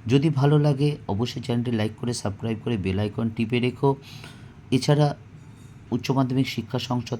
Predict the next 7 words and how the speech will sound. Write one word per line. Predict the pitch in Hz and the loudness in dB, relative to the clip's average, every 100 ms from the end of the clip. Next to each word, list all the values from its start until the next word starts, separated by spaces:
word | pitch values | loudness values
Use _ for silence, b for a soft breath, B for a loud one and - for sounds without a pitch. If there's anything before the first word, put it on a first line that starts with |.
| - | -6
থেকে | 120 | -6
তোমাদের | 113 107 110 110 | -4 -4 -2 -2
জন্য | 101 113 113 | -2 0 0
যদি | 101 101 | 0 -2
কোনো | 101 113 107 | -2 0 2
নোটিফিকেশন | 98 98 117 127 120 123 117 | 0 0 -2 -4 -4 -2 -2
দেয়, | 120 | -2